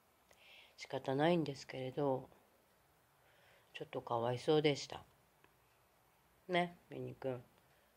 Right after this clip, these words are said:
お家帰ってきてご飯いっぱい食べたんね。お腹空いてたんね。散歩も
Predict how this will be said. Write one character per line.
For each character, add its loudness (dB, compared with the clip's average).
お -4
家 -4
帰 0
っ 2
て -4
き -14
て 0
ご 6
飯 4
い 4
っ -2
ぱ 4
い 4
食 8
べ 2
た 0
ん 0
ね。 6
お -6
腹 4
空 6
い 8
て 6
た 6
ん 4
ね。 8
散 2
歩 8
も 8